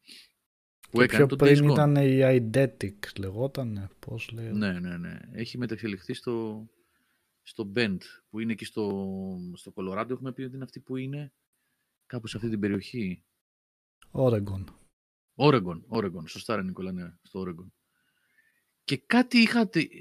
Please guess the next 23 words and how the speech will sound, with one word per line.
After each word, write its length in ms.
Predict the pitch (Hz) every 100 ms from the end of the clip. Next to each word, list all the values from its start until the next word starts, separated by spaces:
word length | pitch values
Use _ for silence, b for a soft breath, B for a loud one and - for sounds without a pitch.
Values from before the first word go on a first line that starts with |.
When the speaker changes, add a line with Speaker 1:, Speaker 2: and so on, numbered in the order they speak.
| - -
Speaker 1:
Στο 200 | - -
Discord 340 | 135 123 226 220
το 100 | 170
δικό 240 | 120 117
μας 240 | 117 113
είχε 180 | 120 123
γράψει 380 | 107 117 - -
κάποιο 360 | - 110 - 95
παιδί 260 | 95 95
τις 160 | 98 -
προάλλες 400 | 95 95 104 95
ότι 380 | 87 92 85 - _ _ _ _ _ _
υπάρχει 380 | - 101 123 117
μια 160 | 123 117
φήμη 440 | - 123 127 110
πως 580 | 92 98 - - - -
το 160 | - 92
Bend 120 | 120 110
Studio 480 | - 117 113 110 104
δεν 120 | 139
θα 80 | 147
κάνει 240 | 120 101
Days 160 | 90 92